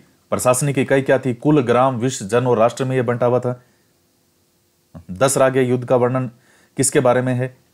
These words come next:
ऋग्वेद में कौन से मंडल में मिलता है, इसके बारे में उल्लेख है। आर्यों का समाज कैसा था,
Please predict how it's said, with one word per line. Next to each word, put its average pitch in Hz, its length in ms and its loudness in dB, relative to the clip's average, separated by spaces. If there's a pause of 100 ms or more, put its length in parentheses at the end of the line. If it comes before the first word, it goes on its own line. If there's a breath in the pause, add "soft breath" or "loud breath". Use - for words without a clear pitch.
(260)
ऋग्वेद 127 340 2
में 127 120 -2
कौन 127 180 0
से 131 100 -2
मंडल 127 220 -2
में 131 100 -2
मिलता 127 220 0
है, 127 80 4
इसके 123 200 -2
बारे 123 200 2
में 123 80 -4
उल्लेख 123 300 -2
है। 123 200 -8 (640 soft breath)
आर्यों 123 280 4
का 131 80 0
समाज 113 360 0
कैसा 131 280 0
था, 131 240 -6